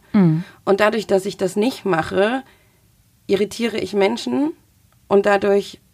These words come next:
Speaker 2: interagieren sie mit mir, mal höflicher, mal unhöflicher, passiert beides jeden Tag.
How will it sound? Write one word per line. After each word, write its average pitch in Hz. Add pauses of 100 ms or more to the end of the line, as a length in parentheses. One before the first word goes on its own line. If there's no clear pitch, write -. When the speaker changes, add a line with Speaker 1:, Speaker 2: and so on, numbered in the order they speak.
(140)
Speaker 2:
interagieren 202
sie 254
mit 247
mir, 247 (300)
mal 196
höflicher, 226
mal 180
unhöflicher, 247
passiert 202
beides 202
jeden 196
Tag. 202